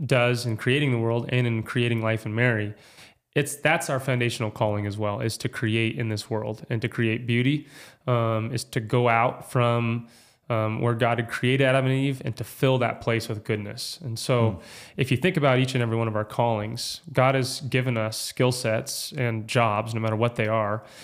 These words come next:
Speaker 1: And in every one of those areas, we are called to create and to make goodness, um, through the skill sets and through what God has called us to.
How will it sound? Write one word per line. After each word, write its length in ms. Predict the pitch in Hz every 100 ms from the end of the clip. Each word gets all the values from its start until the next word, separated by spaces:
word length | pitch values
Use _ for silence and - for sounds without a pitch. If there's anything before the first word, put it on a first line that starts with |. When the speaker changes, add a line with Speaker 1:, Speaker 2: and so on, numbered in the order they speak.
| - -
Speaker 1:
And 120 | 127
in 80 | 123
every 180 | 135 139
one 120 | 131
of 60 | 120
those 160 | 113 120 - _ -
areas, 580 | 127 135 113 107 107 139
we 160 | 123
are 120 | 127 117
called 380 | - 113 110 -
to 80 |
create 640 | 113 - 113 107 117 147 -
and 120 | 120 -
to 80 |
make 260 | 113 113 117
goodness, 680 | 120 117 107 104 120 - - - - - _
um, 540 | 123 113 107 107 107 113 _ _
through 560 | - 135 127 123 120 117 -
the 120 | 117
skill 260 | - 127 120
sets 360 | - 117 -
and 120 | 110
through 180 | - 117
what 160 | 113 117
God 200 | 113 107
has 280 | 107 104 -
called 320 | - 113 104
us 180 | 107 -
to. 220 | - -